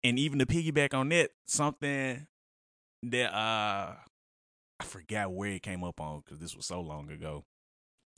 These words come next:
But, like, how, like, two, two best friends, like, may have a,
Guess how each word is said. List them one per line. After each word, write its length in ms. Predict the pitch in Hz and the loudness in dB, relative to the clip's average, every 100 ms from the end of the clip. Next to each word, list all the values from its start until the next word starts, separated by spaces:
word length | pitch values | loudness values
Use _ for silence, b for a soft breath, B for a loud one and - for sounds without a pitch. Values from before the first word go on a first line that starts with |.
| - | -6
But, 180 | 104 98 | -4 -2
like, 260 | 92 92 | -2 -2
how, 600 | 110 95 92 85 82 82 _ _ _ _ _ _ _ _ _ _ _ _ - | -2 0 0 -2 -4 -6 _ _ _ _ _ _ _ _ _ _ _ _ 2
like, 240 | 107 98 | 2 4
two, 400 | - 160 147 127 _ - | 4 4 4 -2 _ -6
two 180 | - 156 | 0 4
best 240 | 127 113 | 4 4
friends, 640 | - 117 101 85 82 - - _ _ _ _ _ _ - | 0 -2 -2 -6 -10 -14 -16 _ _ _ _ _ _ -6
like, 240 | 95 90 - _ _ - | -4 -4 -10 _ _ 0
may 140 | 110 | 2
have 320 | 120 113 101 - | 4 4 2 -4
a, 320 | 92 92 92 | -4 -4 -4